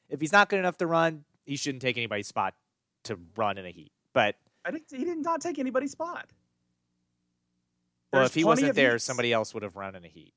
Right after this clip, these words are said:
Speaker 1: So, I, I don't know. That's what I'm saying. As long as he's not taking another qualified person's spot, you know, whatever. Now, he didn't finish dead last, so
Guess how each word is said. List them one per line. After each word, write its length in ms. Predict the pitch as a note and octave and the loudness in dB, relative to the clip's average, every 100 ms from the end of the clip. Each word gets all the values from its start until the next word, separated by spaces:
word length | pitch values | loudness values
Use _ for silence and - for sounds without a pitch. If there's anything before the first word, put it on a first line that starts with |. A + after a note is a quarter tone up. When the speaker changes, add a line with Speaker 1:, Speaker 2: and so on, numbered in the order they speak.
| _ | _
Speaker 1:
So, 520 | - A2 G#2+ G2+ G2+ | -2 2 4 2 -2
I, 240 | G#2+ G#2+ A2+ | -2 -2 -2
I 20 | |
don't 140 | G#2+ | -4
know. 100 | F2+ - _ | -6 -18 _
That's 220 | - - | 0 0
what 60 | E3 | -2
I'm 100 | C3 | -2
saying. 260 | - C#2 - | -4 -8 -8
As 120 | C#3 | 0
long 160 | F3+ G#3+ | 4 4
as 140 | G#3+ | 2
he's 220 | G3+ F#3+ | -2 -4
not 340 | F3 D#3 D3 - | 2 4 4 0
taking 340 | C#3 C3+ C3+ | -6 -6 -6
another 300 | B2 A2+ A2+ | -6 -4 -4
qualified 500 | G#2+ G#2 G#2+ - G#2 - | -6 -4 -4 -4 -6 -6
person's 600 | F#2 - F2+ F2 E2+ - | -14 -12 -14 -18 -18 -10
spot, 460 | - - C#2+ C2 - _ - | -10 -10 -16 -18 -20 _ -20
you 80 | |
know, 140 | F2+ D#2+ | -20 -18
whatever. 420 | E2+ G1+ G1+ _ _ _ _ _ _ _ _ _ - | -18 -18 -20 _ _ _ _ _ _ _ _ _ 0
Now, 180 | A2+ | 2
he 80 | F2+ | 2
didn't 200 | D3+ E3 | 0 0
finish 200 | E3 D3+ | -2 -2
dead 180 | - C3+ | 2 2
last, 320 | A#2 F#2+ F#2+ | 4 2 0
so 360 | - G2 F#2 | 0 0 -2